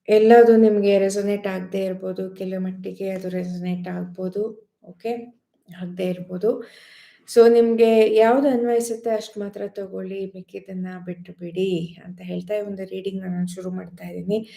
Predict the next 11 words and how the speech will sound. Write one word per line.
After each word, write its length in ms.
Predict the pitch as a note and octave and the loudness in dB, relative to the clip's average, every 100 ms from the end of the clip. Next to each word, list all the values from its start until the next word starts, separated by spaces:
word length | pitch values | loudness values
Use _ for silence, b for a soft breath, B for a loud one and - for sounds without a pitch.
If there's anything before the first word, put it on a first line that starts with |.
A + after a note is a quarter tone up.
| B B - | B B -2
ಒಂದೇನು 500 | G3+ A#3 B3 A#3 A#3 | 4 10 12 12 10
ಅಂತ 200 | A3+ A3+ G#3 | 6 4 0
ಅಂದ್ರೆ 260 | G3 G3+ | 2 0
ಕ್ಯಾಪ್ರಿಕಾನ್, 840 | G#3 G3+ F#3+ F#3+ F#3+ G3 F#3+ F#3+ G3+ b b b b A3 | 0 -4 -6 -8 -8 -10 -10 -10 -14 b b b b -10
ಆ, 340 | G3 F#3+ F#3 | -6 -4 -4
ಟೆನ್ 320 | F#3+ G#3 A3+ | 2 2 4
ಆಫ್ 220 | B3+ B3 | 2 0
ಸ್ವೋರ್ಡ್ಸ್ 500 | - G#3+ G#3 A3 - | -6 -2 2 2 0
ಇದೆ 160 | G#3 F#3+ | -4 -4
ಇಲ್ಲಿ. 320 | F3 F3 F3 | -8 -10 -6
ಅಂದ್ರೆ 560 | F#3 G#3 A#3 G3+ G#3+ | -4 0 2 4 2